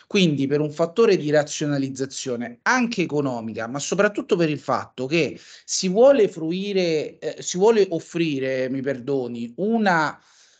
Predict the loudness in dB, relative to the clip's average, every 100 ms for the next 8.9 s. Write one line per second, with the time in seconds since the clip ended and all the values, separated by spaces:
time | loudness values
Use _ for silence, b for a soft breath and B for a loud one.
0 | b 0 0 0 -8 -6 -6 2 4 4
1 | 0 -2 -2 0 0 0 -2 -6 -6 -6
2 | -8 -6 -6 -4 -4 -2 0 0 0 -4
3 | -8 -8 -8 -8 -10 -6 -4 -4 -6 B
4 | B 2 4 4 2 0 0 0 -2 -4
5 | -18 _ _ _ _ _ _ _ -18 -14
6 | -8 -4 2 4 4 0 -6 -6 -6 -4
7 | 0 0 0 -8 _ _ _ _ _ -6
8 | -6 -4 0 2 2 0 -4 -6